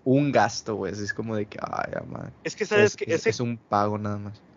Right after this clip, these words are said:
Speaker 2: es que conmigo no solamente es el pago de, del Patreon de, del Letterboxd,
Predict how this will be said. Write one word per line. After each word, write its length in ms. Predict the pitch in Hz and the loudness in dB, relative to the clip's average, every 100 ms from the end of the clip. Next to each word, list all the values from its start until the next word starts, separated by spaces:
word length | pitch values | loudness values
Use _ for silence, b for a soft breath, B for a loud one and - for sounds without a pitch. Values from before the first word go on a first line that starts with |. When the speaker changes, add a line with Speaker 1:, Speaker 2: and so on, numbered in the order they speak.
| - - - _ | -20 -20 -20 _
Speaker 2:
es 100 | 170 | -6
que 100 | 196 | -4
conmigo 540 | - 202 185 185 208 196 - | 2 2 6 8 8 6 -2
no 120 | 170 | 0
solamente 480 | 196 196 190 185 185 | 4 4 2 2 0
es 160 | 180 | 2
el 100 | 175 | -4
pago 420 | - 156 156 135 | 2 4 6 4
de, 240 | 120 113 110 | 2 0 0
del 280 | 127 117 110 | 2 4 2
Patreon 520 | 98 131 139 135 127 | 0 -2 -2 0 2
de, 260 | 117 107 - | 2 2 0
del 120 | 117 | 4
Letterboxd, 600 | 110 127 139 104 - - | 6 6 4 -2 -12 -20